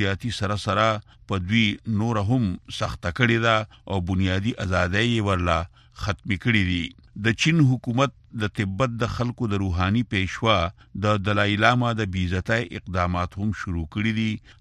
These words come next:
حالانکه میرمن سیوال وایي چې د دلای لاما خیالات او افکار په تبت معاشره کې خلکو کې ډیر صفا ښکاره دي. د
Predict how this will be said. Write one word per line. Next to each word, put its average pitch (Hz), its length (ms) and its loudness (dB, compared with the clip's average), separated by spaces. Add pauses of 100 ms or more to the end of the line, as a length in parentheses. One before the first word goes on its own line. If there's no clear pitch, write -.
حالانکه 95 920 -2
میرمن 90 420 -2
سیوال 95 500 -2
وایي 110 260 2 (300)
چې - 160 -8
د 95 160 -2
دلای 98 380 0
لاما 120 340 0
خیالات 98 580 0 (120)
او 87 40 -2 (120)
افکار 110 480 -4
په 104 160 -8
تبت 87 480 -4
معاشره 92 560 -2
کې 87 160 -2 (480)
خلکو 120 400 -2
کې 95 480 -4
ډیر 110 260 0
صفا 107 360 2 (360)
ښکاره - 500 2
دي. 85 140 2 (600)
د 117 220 0